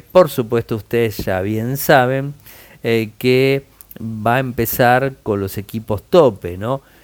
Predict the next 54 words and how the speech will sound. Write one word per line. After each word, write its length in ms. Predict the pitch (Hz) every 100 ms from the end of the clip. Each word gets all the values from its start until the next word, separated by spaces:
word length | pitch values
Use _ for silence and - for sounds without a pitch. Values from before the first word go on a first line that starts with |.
| _
Eh, 200 | - 110 107
con 300 | 120 120 123
el 200 | 120 104
S 200 | 110 104
veintitrés 500 | 110 110 127 143 147
Ultra, 580 | 165 135 127 131 131 139 _ - _
el 180 | 101 107
Z 300 | - 110 113
Fold 300 | - 107 110
cinco, 580 | - 165 135 107 98 98
¿no? 140 | 120
Y 120 | -
de 100 | 139
ahí 220 | 127 131 135
va 140 | 123
a 80 | 117
ir 160 | 131
cayendo, 640 | 131 147 - 107 117 147 156 - - _
eh, 180 | 135 127
con 220 | 120 107
otros. 380 | 98 92 107 -
Y 260 | 170 175 175
a 100 | 156
su 180 | - 156
vez, 320 | 151 156 - _ - - -
eh, 260 | 117 110
va 280 | 110 110 107
a 60 | 110
ir 260 | 127 135 -
avanzando, 1040 | 135 143 151 165 - 139 127 131 131 131 _ _ _ -
eh, 160 | 117
por 340 | 107 - 156 143
regiones 540 | 131 - 123 135 131
a 100 | 117
lo 140 | 117 113
largo 260 | 113 120
del 80 | 143
mundo. 320 | 160 131 101
No 80 | 107
es 60 | -
que 100 | 110
en 100 | 104
todo 120 | 113
el 80 | 110
mundo 220 | 120 110
va 40 |
a 40 | 95
estar 180 | 110
activo 420 | 104 104 123 120 107
el 60 |
veintiocho, 800 | 107 104 120 110 110 104 104 107
el 160 | 113 113
veintiocho 440 | 110 104 120 117
de, 200 | 107 107